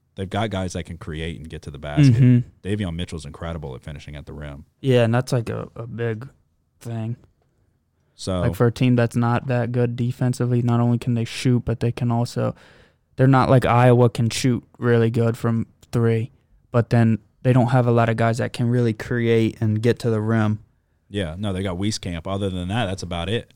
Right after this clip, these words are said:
Speaker 2: Right.
Speaker 1: They got the Poindexter. Other than that, I mean,
Speaker 2: Yeah,
Speaker 1: y-,
Speaker 2: that's X factor for them. They're
Speaker 1: Yes.
Speaker 2: gonna have to drop twenty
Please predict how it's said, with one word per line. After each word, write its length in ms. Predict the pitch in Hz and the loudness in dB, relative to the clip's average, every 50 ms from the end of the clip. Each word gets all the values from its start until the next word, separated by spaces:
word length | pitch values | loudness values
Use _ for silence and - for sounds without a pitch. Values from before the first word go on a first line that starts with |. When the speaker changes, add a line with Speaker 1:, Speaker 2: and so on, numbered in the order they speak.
| _ - | _ 2
Speaker 2:
Right. 300 | 131 127 117 98 101 - _ - _ _ | 4 4 4 2 0 -4 _ -20 _ _
Speaker 1:
They 100 | 95 95 | -8 -6
got 180 | 104 98 92 - | -4 -4 -4 -6
the 80 | - | -10
Poindexter. 840 | 87 _ - - 110 120 117 98 87 85 - - - 85 87 104 113 - | -14 _ -10 -6 -6 -6 -6 -6 -8 -10 -12 -12 -10 -10 -10 -10 -10 -10
Other 220 | 98 98 101 95 | -10 -8 -6 -6
than 140 | 92 90 90 | -6 -8 -8
that, 340 | 95 107 117 110 92 - _ _ _ | -6 -6 -6 -6 -8 -10 _ _ _
I 60 | 110 98 | -12 -10
mean, 280 | 95 92 92 90 90 | -8 -6 -6 -6 -6
Speaker 2:
Yeah, 220 | - 113 113 107 113 - | -4 -4 -4 -4 -6 -10
Speaker 1:
y-, 80 | 110 - _ | -14 -18 _
Speaker 2:
that's 260 | - 131 123 127 - | -6 -4 -4 -4 -2
X 220 | 120 113 113 110 - | -2 -2 -2 -4 -6
factor 380 | - - - - 135 _ - | -12 -12 -12 -14 -14 _ -16
for 140 | 139 _ - | -18 _ -20
them. 100 | - 120 113 117 117 117 | -20 -20 -20 -20 -18 -12
They're 100 | 117 110 | -8 -8
Speaker 1:
Yes. 80 | 101 101 | -2 -2
Speaker 2:
gonna 160 | 113 113 110 | -2 -2 -2
have 140 | 110 107 - | -8 -8 -10
to 80 | - - | -10 -8
drop 280 | - - 120 - - - | -8 -6 -6 -6 -8 -10
twenty 240 | - - 117 127 | -4 -2 0 2